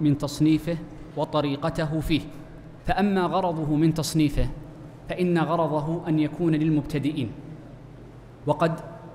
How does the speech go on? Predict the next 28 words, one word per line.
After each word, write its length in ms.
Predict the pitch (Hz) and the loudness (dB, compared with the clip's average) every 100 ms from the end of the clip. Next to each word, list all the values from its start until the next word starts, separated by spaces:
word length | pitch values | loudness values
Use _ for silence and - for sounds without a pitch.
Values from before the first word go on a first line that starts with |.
| - | -2
وفى 560 | 175 175 - 175 175 180 - - - - 147 | 6 6 6 2 0 -2 -6 -14 -18 -14 2
بما 440 | 160 160 160 170 170 - 160 | 6 6 4 0 -2 -8 -4
أراد 340 | 156 170 165 | 0 2 2
من 200 | 156 151 | 6 6
غرض 300 | 147 175 160 | 6 4 2
هذا 280 | 139 165 160 | 2 2 0
الكتاب، 380 | 147 - - 120 - - - - - - - - - | 0 -2 -2 -4 -8 -14 -18 -18 -20 -20 -20 2 6
فإن 300 | - 196 180 | 6 6 4
هذا 280 | 170 190 185 | 2 0 -2
الكتاب 440 | - 160 175 170 | -2 -2 0 2
من 200 | 160 156 - | 2 2 0
أنسب 460 | 190 185 175 147 123 | 0 0 0 -2 -2
الكتب 560 | 117 110 170 170 147 131 | -6 -6 -6 -4 -2 -2
التي 480 | 127 170 170 147 | 0 0 0 -2
يبتدئ 440 | 139 139 175 160 156 | -2 -2 -4 -4 -4
بها 260 | 165 165 | -2 -2
طالب 380 | 160 165 160 143 | -2 -2 -2 0
العلم. 300 | 147 147 131 - - - - - - - - - - | 0 0 0 -2 -10 -16 -16 -18 -18 -18 -18 -18 -4
فمن 240 | 147 160 | 0 2
أراد 320 | 165 180 190 175 | 0 0 0 0
أن 180 | 170 | 2
يتعلم 480 | 160 156 143 170 160 | 0 0 -2 -2 -2
الفقه، 320 | 143 147 - - - - - - - - - | -2 -4 -6 -10 -16 -18 -18 -20 -20 -20 -8
فإن 300 | - 185 185 | -2 2 4
الفقه 640 | 170 175 170 156 196 190 180 180 | 4 2 0 4 4 4 -2 0
إنما 320 | 175 160 156 | 2 2 2
يتع-، 300 | 151 156 143 - - | 0 -4 -8 -12 -10
يتعلم 680 | 160 - 143 165 151 135 | -8 -4 -4 -2 -2 -2